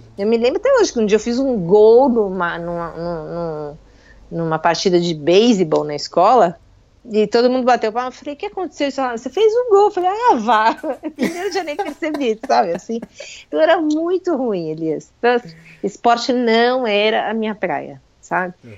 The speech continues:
Speaker 1: Tanto que eu faço uma coisa que não tem competição, uma coisa, não é uma maratona, não é uma,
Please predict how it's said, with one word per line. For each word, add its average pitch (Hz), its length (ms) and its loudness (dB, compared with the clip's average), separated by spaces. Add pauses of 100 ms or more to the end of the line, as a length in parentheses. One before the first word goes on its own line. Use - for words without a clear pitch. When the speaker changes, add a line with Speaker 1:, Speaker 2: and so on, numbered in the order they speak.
Speaker 1:
Tanto 247 240 2
que - 80 0
eu 277 40 0
faço 214 340 -2
uma 180 140 -4
coisa 240 360 2
que 233 120 -2
não 185 120 -4
tem 160 160 -6
competição, 202 1000 2
uma 165 140 -4
coisa, 156 280 -6
não 175 180 -2
é 165 80 -2
uma 156 160 -4
maratona, 180 880 2
não 160 160 -8
é 165 80 -6
uma, 165 260 -8